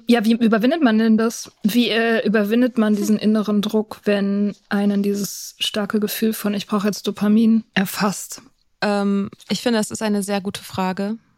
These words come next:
Speaker 2: Und ich find's nicht so einfach, die zu beantworten, weil ich mich jetzt hier auch nicht auf irgendwie einen Berg stellen kann, von dem ich runterpredige und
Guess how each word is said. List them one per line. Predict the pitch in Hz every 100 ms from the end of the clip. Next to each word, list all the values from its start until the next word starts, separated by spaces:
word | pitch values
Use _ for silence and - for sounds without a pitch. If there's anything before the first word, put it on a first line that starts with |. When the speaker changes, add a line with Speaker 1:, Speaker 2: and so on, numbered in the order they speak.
| _
Speaker 2:
Und | - 208 202 202 208 - _ -
ich | 202 - - -
find's | 247 269 - - - - - -
nicht | 233 240
so | -
einfach, | 202 190 214 247 233
die | 226
zu | -
beantworten, | 202 196 208 - 233 240 254 262 277 - - - -
weil | 196 196
ich | -
mich | 214 220
jetzt | 202
hier | - 202
auch | 208 -
nicht | 220 - -
auf | 208 -
irgendwie | 208 214 208 -
einen | 202 202
Berg | 202 208 -
stellen | - 202 202
kann, | 208 208 208
von | 214 202
dem | 202
ich | 202 -
runterpredige | 214 214 - - 202 196 - 196 196
und | 196 202